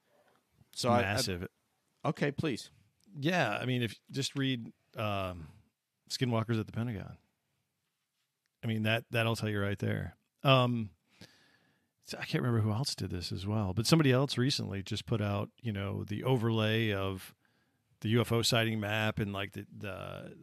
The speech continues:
Speaker 2: the, um, uh, poltergeist or whatever, you know, like, the ghost sighting map or whatever it is. And, um, I'm actually writing a couple books right now,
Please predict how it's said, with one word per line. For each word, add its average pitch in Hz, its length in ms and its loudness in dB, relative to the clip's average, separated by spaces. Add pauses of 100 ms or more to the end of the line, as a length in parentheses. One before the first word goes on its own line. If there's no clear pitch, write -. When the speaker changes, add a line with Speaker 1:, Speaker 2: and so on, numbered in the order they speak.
(140)
Speaker 2:
the, 101 260 -6
um, 92 480 -6 (720)
uh, 50 360 -10 (1200)
poltergeist 101 720 -4
or 101 80 -4
whatever, 104 420 -2
you 110 160 -4
know, 101 180 -2
like, 101 220 -4
the 104 80 -10
ghost 104 320 -2
sighting 104 300 0
map 101 320 -4
or 101 100 -4
whatever 101 320 -6
it 98 60 -8
is. 101 300 -10
And, 92 160 -14 (840)
um, 107 380 -6 (640)
I'm 123 60 0
actually 143 320 2
writing 120 340 2
a 107 80 -2
couple 110 260 -4
books 104 300 -4
right 110 180 -4
now, 104 300 -8